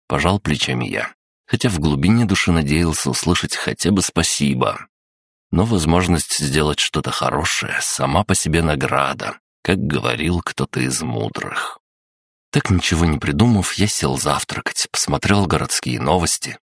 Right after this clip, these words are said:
но о вчерашнем происшествии не говорилось ничего. Скорее всего, труп просто еще не нашли, но на заброшенной стройке в ближайшее время не стоит появляться. Сегодня выходной день.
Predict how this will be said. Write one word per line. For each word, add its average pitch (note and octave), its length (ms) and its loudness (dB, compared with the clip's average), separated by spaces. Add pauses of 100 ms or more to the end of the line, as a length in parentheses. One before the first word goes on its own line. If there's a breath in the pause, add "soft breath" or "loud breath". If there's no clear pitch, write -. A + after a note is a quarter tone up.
(120)
но F#2+ 160 4
о - 20 0
вчерашнем F#2+ 600 2
происшествии C#2+ 800 0
не C#2 180 2
говорилось D2 580 0
ничего. C2 640 -4 (580)
Скорее B2+ 300 0
всего, G2 300 2
труп - 320 -2 (160)
просто - 400 -2
еще - 240 0
не E2 140 2
нашли, C#2+ 520 -2 (380)
но D#2 180 2
на F2+ 100 2
заброшенной C#2+ 640 -2
стройке - 480 0
в C#2 80 -4
ближайшее C2+ 640 0
время D2+ 260 0
не D2 140 2
стоит - 400 -2
появляться. - 720 -4 (800)
Сегодня F#2+ 480 4
выходной D2+ 540 0
день. B1 420 -4